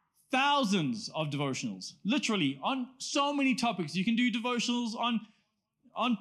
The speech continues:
parenting. My wife and I often do devotions on their, on marriage, and you can do ones on faith and money and doubt. There's just so many devotionals, right? So it's a pre-planned Bible study.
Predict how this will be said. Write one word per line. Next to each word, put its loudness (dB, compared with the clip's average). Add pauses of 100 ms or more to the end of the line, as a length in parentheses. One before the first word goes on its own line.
parenting. 4
My 2
wife 0
and -2
I 0
often 2
do 4
devotions 0 (100)
on 2
their, 2 (420)
on 4
marriage, 2
and 0
you 2
can 2
do 2
ones 0
on 0 (720)
faith 2
and 2
money 4
and -2
doubt. 2
There's 0
just 0
so 2
many 4
devotionals, 0
right? 2
So -4
it's -2
a 0
pre-planned 2
Bible 0
study. -2